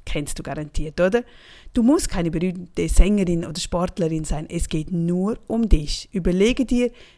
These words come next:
wie und was du sein möchtest. Du hast das Steuer in der Hand, niemand sonst. Aber du musst es auch lenken, du musst es festhalten und sagen, "Jawohl, ich will da vorne links gehen, ich will da vorne rechts gehen.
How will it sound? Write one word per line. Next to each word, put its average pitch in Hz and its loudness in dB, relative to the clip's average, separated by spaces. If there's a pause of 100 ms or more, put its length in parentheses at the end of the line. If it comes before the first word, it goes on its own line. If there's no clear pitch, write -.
wie 254 2
und 185 -4
was 156 -2
du 220 -4
sein 226 2
möchtest. 147 -6 (400)
Du 285 -2
hast 208 -4
das 180 2
Steuer 247 0
in 185 0
der 165 -2
Hand, 147 -6
niemand 254 0
sonst. 233 -2 (300)
Aber 190 2
du 262 4
musst 233 2
es 208 2
auch 165 -4
lenken, 254 4
du 180 -2
musst 175 -4
es - -8
festhalten - 0 (240)
und - -4
sagen, 202 0
"Jawohl, 226 0
ich - 4
will 262 0
da 262 0
vorne 220 2
links 294 0
gehen, 180 -2
ich 175 -8
will 185 -2
da 185 -4
vorne 185 -6
rechts 277 8
gehen. 165 -2